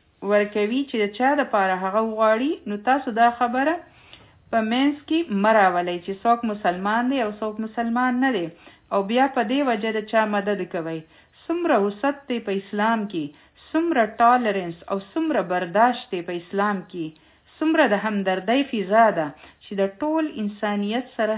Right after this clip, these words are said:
همدردي کوئ. د سمندر په شان وسعت په خپل ځان کې پیدا کړئ. دومره لویوالی، څنګه چې د سمندر په روانوي چې د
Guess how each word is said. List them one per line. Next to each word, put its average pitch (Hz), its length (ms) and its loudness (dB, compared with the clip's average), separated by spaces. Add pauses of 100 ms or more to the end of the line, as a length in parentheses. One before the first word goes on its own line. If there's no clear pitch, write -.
همدردي 190 640 -4
کوئ. 165 260 0 (340)
د - 20 -12 (120)
سمندر 202 500 0 (100)
په 254 60 0 (100)
شان 247 260 2
وسعت 226 360 -4 (100)
په 208 120 0
خپل 226 180 -2 (200)
ځان 262 240 4
کې 226 200 -6
پیدا 175 280 0 (100)
کړئ. 165 180 -6 (500)
دومره 277 260 4 (100)
لویوالی، 196 640 4 (440)
څنګه 269 300 2
چې 254 140 -4
د - 20 -2 (120)
سمندر 202 440 0 (100)
په 247 140 2
روانوي 202 520 -2
چې 247 140 -12
د 202 80 -2